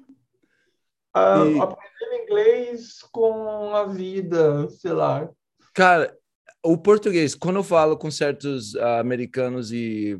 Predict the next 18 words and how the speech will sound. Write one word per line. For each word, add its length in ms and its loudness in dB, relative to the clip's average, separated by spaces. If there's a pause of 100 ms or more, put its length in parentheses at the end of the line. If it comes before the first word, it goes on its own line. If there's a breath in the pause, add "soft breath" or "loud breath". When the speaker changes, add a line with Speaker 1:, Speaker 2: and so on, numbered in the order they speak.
(440)
Speaker 2:
eh, 200 -4
falo 220 -2
que 60 -18
sou 140 -8
do 100 -8
Brasil, 600 -4 (520 loud breath)
muitos 400 -8
deles, 520 0
principalmente 560 -10
mulheres, 580 -2
falam 420 -4
que 540 -6 (320)
o 120 -10
português 720 -4
é 100 -6
a 60 2
língua 340 -2
mais 520 -6